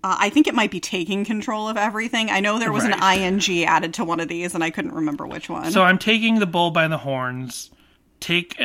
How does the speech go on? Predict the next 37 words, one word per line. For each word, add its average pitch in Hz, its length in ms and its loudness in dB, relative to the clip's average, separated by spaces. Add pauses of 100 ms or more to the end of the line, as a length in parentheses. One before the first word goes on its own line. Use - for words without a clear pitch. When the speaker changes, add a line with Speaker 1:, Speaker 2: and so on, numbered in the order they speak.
(240)
Speaker 2:
take 190 400 -2
some, 190 240 -2
a-, - 200 0
take 196 340 0
that." 175 340 0
I'm 180 160 6
gonna 185 140 4
s-, - 100 -4
read 151 260 -2
what 135 100 -2
I 120 120 -2
think 120 200 -14
it 107 60 -12
is. 139 220 -10 (160)
Speaker 1:
<laughs> - 160 -14
Speaker 2:
"I'm 170 100 4
taking 220 360 4
the 208 80 4
bull 175 180 4
by 160 160 4
the 151 80 0
horns. 139 500 -4 (460)
Take 185 280 0
some 185 160 0
action 151 520 0
in 139 240 -2
this 135 200 -4
war. 120 560 -6 (340)
Jumping 165 400 2
into 156 240 -2
the 147 100 0
ring 127 420 -4
and 139 160 -6
take 143 200 -6
control 135 460 -4
of 127 120 -6
everything." 120 680 -8